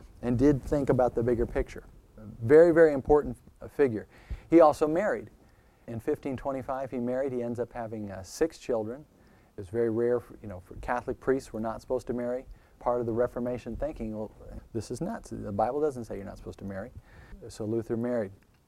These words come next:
The next figure we're going to look at is John Calvin. Calvin is brilliant. Calvin, where he differs from Luther, and he's, he's born twenty-five years later, as he's going to school in Paris,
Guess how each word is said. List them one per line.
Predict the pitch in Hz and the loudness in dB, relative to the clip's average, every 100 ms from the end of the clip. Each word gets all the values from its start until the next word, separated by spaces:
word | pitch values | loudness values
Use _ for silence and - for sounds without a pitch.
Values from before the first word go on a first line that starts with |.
| - - - | -20 -20 -6
The | |
next | 110 131 180 208 - | -2 2 0 0 2
figure | 175 160 165 160 | 4 6 6 6
we're | 139 | 6
going | 131 147 143 | 6 4 4
to | 135 | 6
look | 143 139 143 | 6 4 4
at | 131 143 - - - - - - - | 2 0 -4 -14 -14 -16 -20 -10 0
is | 117 104 | 0 0
John | 104 135 175 185 185 170 | 4 8 8 8 4 2
Calvin. | - 165 147 110 - - - - - - | 6 8 8 4 -2 -6 -16 -20 -20 -16
Calvin | - 175 220 170 135 139 123 - - - - 123 | -8 0 4 4 4 0 -6 -12 -12 -12 -6 -2
is | 113 | 0
brilliant. | 104 131 123 107 113 - - - - - - - - | 6 8 8 6 2 6 6 6 -10 -20 -20 -20 -6
Calvin, | - 175 190 175 151 | 2 6 6 6 6
where | 147 135 | 6 6
he | 127 - 139 139 | 2 -6 -8 -2
differs | 117 170 - 143 | 2 2 4 0
from | - 123 | 0 0
Luther, | 143 156 135 | 2 2 0
and | 120 117 | 0 0
he's, | 117 110 - - 113 | -2 -2 -8 -10 -12
he's | 101 | -4
born | 127 117 | -2 -2
twenty-five | - 143 151 135 | -2 -4 -2 0
years | 123 117 | 0 0
later, | 120 120 104 101 _ _ _ - | 2 2 0 -6 _ _ _ -8
as | 123 | -6
he's | 165 185 | -4 -4
going | - 165 135 | -2 -2 -2
to | |
school | - 170 165 127 | 0 2 2 0
in | |
Paris, | 113 170 160 104 - | -4 -4 -2 -4 -8